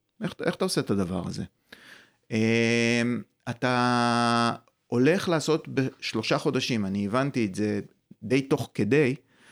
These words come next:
אנחנו הולכים להכשיר אנשים, להביא אותם מזהות שלהם כאנשי מקצוע בתחום מסוים, ובתוך שלושה חודשים הם יהיו סטודנטים, ומיד אחרי זה כבר מורים. הם צריכים כבר לג-, לגבש לעצמם. אז העבודה הזהותית חייבת להיות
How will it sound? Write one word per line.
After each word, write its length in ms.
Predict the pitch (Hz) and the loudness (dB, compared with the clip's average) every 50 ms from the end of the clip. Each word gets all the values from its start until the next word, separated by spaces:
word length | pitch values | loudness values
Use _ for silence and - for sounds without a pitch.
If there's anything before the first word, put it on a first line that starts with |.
| - _ - | -16 _ -4
אנחנו 140 | 110 107 120 | -2 0 0
הולכים 260 | 117 110 - 190 202 | 0 2 2 2 2
להכשיר 380 | 190 151 - - - 165 165 165 | 2 2 0 0 2 2 2 2
אנשים, 380 | 147 120 - - 113 113 135 | 2 2 0 0 0 2 2
להביא 220 | 127 104 98 127 143 | 2 2 2 2 2
אותם 340 | 151 147 147 127 117 120 | 2 2 2 2 2 4
מזהות 840 | 123 135 135 127 113 - - 110 104 113 107 120 143 143 135 - - - _ _ _ - | 4 4 4 2 0 -2 -4 -2 0 2 4 6 6 4 4 0 -4 -18 _ _ _ -6
שלהם 440 | - - 123 113 120 123 127 127 120 - | -2 0 2 4 4 4 2 0 -2 -2
כאנשי 360 | - 127 107 110 - 143 123 | -2 0 0 2 2 2 2
מקצוע 360 | 127 123 113 - - 135 120 | 2 2 0 0 0 0 2
בתחום 320 | 107 107 - - - 117 113 | 0 0 -2 -2 -2 0 0
מסוים, 480 | 113 110 - 113 107 98 98 107 131 160 - _ _ _ - | 0 0 0 0 0 0 0 -2 -4 -6 -10 _ _ _ -6
ובתוך 400 | 107 104 113 - 156 175 - - | -4 -4 -2 0 -2 -2 0 -2
שלושה 300 | - 156 143 - 147 147 | -2 0 0 2 2 2
חודשים 480 | 151 143 117 123 - - 123 113 95 - - - - - - _ _ - | 2 2 0 0 2 2 0 0 0 -2 -6 -16 -20 -20 -20 _ _ -4
הם 160 | 123 117 113 | -2 0 2
יהיו 220 | 117 120 135 139 - | 2 4 4 4 4
סטודנטים, 920 | - - - - 117 98 90 104 101 104 107 104 - 165 214 247 311 285 - - _ _ - | 2 -2 -4 -4 -4 -2 -2 0 0 0 0 0 2 2 2 2 0 -4 -8 -14 _ _ -2
ומיד 420 | 110 127 120 120 135 151 160 143 | 0 2 4 4 4 2 2 2
אחרי 220 | 190 139 - 170 175 | 0 0 0 2 2
זה 160 | 160 170 160 135 - | 4 2 2 0 -2
כבר 160 | - 113 123 | -2 2 4
מורים. 440 | 113 110 113 110 107 175 165 110 101 - - _ - | 4 6 6 6 6 6 4 4 2 -4 -12 _ -10
הם 80 | - | -6
צריכים 160 | - - 120 110 | -4 -2 0 2
כבר 100 | 120 123 | 2 2
לג-, 180 | 123 110 117 - - | 2 2 0 0 0
לגבש 360 | 113 113 107 107 120 113 120 | 0 2 2 2 2 2 0
לעצמם. 200 | 117 - - - - - - - - | -2 -4 -6 -10 -16 -18 -20 -12 -8
אז 180 | - 101 95 - - - | -4 -4 -4 0 2 2
העבודה 640 | - 107 - - - - 101 98 101 98 110 131 151 | 2 2 2 -2 -2 -2 -2 0 0 2 2 2 2
הזהותית 540 | 156 131 131 135 123 - - - 190 190 - | 4 4 4 4 4 2 0 -2 -2 -2 0
חייבת 320 | - 131 127 123 143 - | 0 0 0 0 0 0
להיות 280 | - 127 127 127 - | 0 0 0 -2 -4